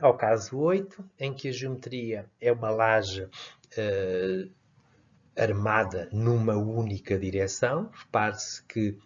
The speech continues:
todos os bordos, eh, extremos são, do contorno são livres, eh, e, portanto, apenas tem, eh,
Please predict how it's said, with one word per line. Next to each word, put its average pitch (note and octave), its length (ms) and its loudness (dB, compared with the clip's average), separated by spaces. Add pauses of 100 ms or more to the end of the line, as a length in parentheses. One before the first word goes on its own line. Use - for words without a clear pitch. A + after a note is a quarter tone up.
(120)
todos A2 360 0
os G2 140 -6
bordos, G#2 520 0 (400)
eh, F#2 320 0
extremos G#2 720 0
são, F#2+ 480 0 (840)
do G2+ 140 -2
contorno G2+ 440 -2
são G2+ 640 0
livres, G2+ 520 -4 (460)
eh, G2 340 0
e, G2+ 100 -6
portanto, G2+ 520 -2
apenas G2 480 0
tem, F#2+ 420 -2
eh, F#2 160 -8